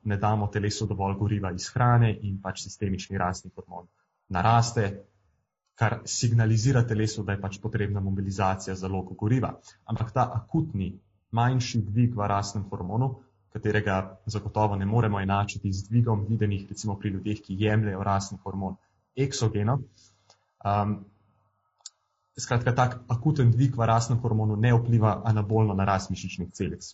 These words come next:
Poleg tega moramo upoštevati, da tudi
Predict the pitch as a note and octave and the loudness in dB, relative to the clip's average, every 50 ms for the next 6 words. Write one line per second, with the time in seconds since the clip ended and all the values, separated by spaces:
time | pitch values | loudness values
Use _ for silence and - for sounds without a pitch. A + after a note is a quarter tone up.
0 | _ - A#2 A2 G#2+ - A#2 G#2+ A2 G#2+ A2 G#2+ G#2+ G#2 G2 G2+ G#2+ - - - | _ 0 2 2 2 2 2 4 4 4 4 4 2 2 0 -2 -4 -4 -2 0
1 | G#2+ G#2 G2+ G2 - G2+ G2 G2 F#2+ F#2+ F#2+ - - - _ _ _ _ _ _ | 2 2 2 0 -2 -2 0 2 2 0 0 -4 -12 -20 _ _ _ _ _ _
2 | _ - G#2+ G#2+ G#2+ | _ -2 0 0 0